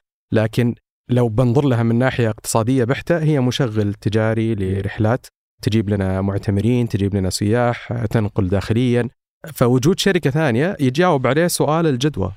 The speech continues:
ب-، ب-، ببساطة، هل هذا مجدي ولا غير مجدي وفقًا لاستراتيجية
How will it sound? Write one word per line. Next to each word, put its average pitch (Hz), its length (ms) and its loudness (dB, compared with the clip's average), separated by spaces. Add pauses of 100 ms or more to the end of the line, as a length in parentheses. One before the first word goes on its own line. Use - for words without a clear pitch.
ب-، 113 60 2
ب-، 107 120 -2
ببساطة، 101 720 0
هل 127 140 2
هذا 120 220 0
مجدي 113 320 0
ولا 104 200 0
غير 110 160 0
مجدي 123 300 -2
وفقًا 170 400 0
لاستراتيجية 127 1000 -4